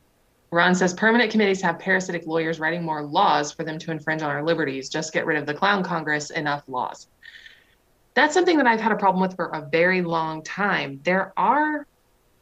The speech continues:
there is bureaucratic staff attached to Congress that they make a career of that. They just write policy, A K A legislation.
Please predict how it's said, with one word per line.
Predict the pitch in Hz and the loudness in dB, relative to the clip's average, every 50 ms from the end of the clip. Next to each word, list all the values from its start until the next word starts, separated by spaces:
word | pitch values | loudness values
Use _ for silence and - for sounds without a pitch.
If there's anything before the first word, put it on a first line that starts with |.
| _ _ _ _ _ _ _ _ _ _ - - | _ _ _ _ _ _ _ _ _ _ -16 -6
there | - 196 220 226 | 0 2 4 4
is | 214 277 277 233 | 4 2 0 -2
bureaucratic | 185 170 196 214 226 190 175 - - - 185 165 175 208 208 208 | -4 -2 0 2 2 0 0 -4 -6 -4 -2 -2 0 -2 -4 -8
staff | - - - - - 160 147 156 190 220 202 170 | -12 -16 -14 -8 -4 -2 -2 -2 -2 -2 -4 -6
attached | 160 - - - - 175 151 156 160 - - - | -8 -8 -8 -6 -2 0 0 0 -2 -4 -8 -8
to | - - 165 151 | -8 -8 -8 -8
Congress | - - - - 170 165 165 165 151 147 139 131 123 - - - - - - _ _ _ _ _ _ _ _ _ _ _ _ _ _ _ _ _ _ _ _ _ - | -10 -10 -6 -4 -2 -2 -2 -4 -4 -4 -4 -4 -4 -6 -8 -12 -14 -16 -20 _ _ _ _ _ _ _ _ _ _ _ _ _ _ _ _ _ _ _ _ _ -10
that | 170 151 170 160 147 147 127 - - - _ _ _ _ | -2 0 2 2 4 2 2 0 -4 -8 _ _ _ _
they | - 170 170 170 | 0 0 2 2
make | 170 180 180 180 180 | 0 -2 -2 -2 -4
a | 170 | -6
career | 175 - - 170 165 156 160 160 160 156 147 131 | -6 -6 -6 -6 -4 -4 -4 -2 -2 -2 -2 -2
of | 98 - - _ | -4 -4 -8 _
that. | - 60 - - - _ - - _ _ - | -10 -10 -10 -10 -14 _ -20 -20 _ _ -8
They | 165 160 | -6 -4
just | 160 165 160 - 151 147 | -4 -4 -4 -6 -8 -6
write | 151 151 151 147 147 - _ | -4 -4 -4 -4 -6 -10 _
policy, | - - 175 165 147 131 117 - - - - - - - _ _ _ _ _ _ _ _ _ _ _ _ - | -10 -4 -2 -2 0 -2 -4 -8 -10 -10 -10 -10 -12 -14 _ _ _ _ _ _ _ _ _ _ _ _ -10
A | 160 147 147 | -8 -8 -6
K | - 160 - - 143 143 135 139 | -6 -6 -6 -4 -4 -6 -6 -8
A | 139 139 | -10 -10
legislation. | 139 139 135 139 143 - - 170 143 139 143 - - - - - | -10 -8 -8 -6 -6 -4 -2 -2 -2 -2 -4 -8 -8 -10 -12 -16